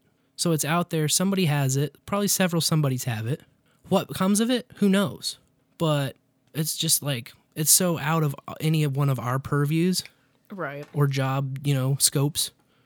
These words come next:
Speaker 1: that, uh, we would just have to wait and see. Wait
Speaker 2: Yeah.
Speaker 1: and see.
Speaker 2: Mantis
Speaker 1: And I
Speaker 2: energy.
Speaker 1: Mantis energy, but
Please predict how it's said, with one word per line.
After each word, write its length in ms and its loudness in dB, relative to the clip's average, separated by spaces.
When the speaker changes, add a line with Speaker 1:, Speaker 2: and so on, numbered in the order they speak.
Speaker 1:
that, 460 -2
uh, 480 0
we 140 0
would 100 0
just 160 -4
have 120 -4
to 60 -6
wait 160 0
and 100 -2
see. 300 -4
Wait 80 -2
Speaker 2:
Yeah. 100 0
Speaker 1:
and 80 2
see. 260 2
Speaker 2:
Mantis 360 0
Speaker 1:
And 20 2
I 100 0
Speaker 2:
energy. 420 -6
Speaker 1:
Mantis 380 -2
energy, 420 0
but 420 -2